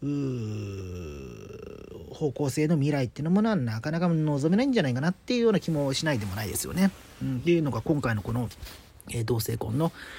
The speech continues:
共同通信の調査を見て、えー、非常に感じたところなんですけれどもね。うん。だから政治の話題もこうご紹介しますと、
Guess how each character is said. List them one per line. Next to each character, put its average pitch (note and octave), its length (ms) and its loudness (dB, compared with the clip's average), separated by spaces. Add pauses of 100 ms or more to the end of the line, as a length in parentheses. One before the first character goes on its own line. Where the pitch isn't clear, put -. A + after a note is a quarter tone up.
(160)
共 D3+ 160 6
同 C#3 100 6
通 C#3 160 2
信 A#2 140 -2
の A2 60 0
調 C3 220 2
査 A2 180 -4
を G#2 60 -4
見 C#3 140 2
て、 - 320 -4
え A#2+ 40 -2 (300)
ー、 - 20 -6
非 B2+ 120 -4
常 B2 120 -2
に B2 80 -2
感 C#3+ 180 2
じ B2+ 80 0
た C3+ 100 2
と C#3 80 -2
こ C3+ 100 0
ろ B2+ 60 0
な A2+ 80 -4
ん A2+ 80 -8
で - 60 -10
す - 100 -12
け - 80 -10
れ - 60 -12
ど A#2+ 60 -8
も C3 80 -6
ね。 G3 300 4 (160)
う B2 40 0
ん。 A#2+ 120 0
だ A#2+ 40 -2
か A#2 60 -2 (600)
ら G3 60 2
政 B3+ 340 8
治 B3 40 4
の B3+ 100 8
話 B3+ 80 8
題 A#3 120 8
も A3+ 180 8 (400)
こ E3 120 6
う C3 40 4
ご C3+ 140 6
紹 D#3+ 280 6
介 D#3 200 4
し - 180 0
ま D3+ 120 2
す - 180 -6
と、 - 320 0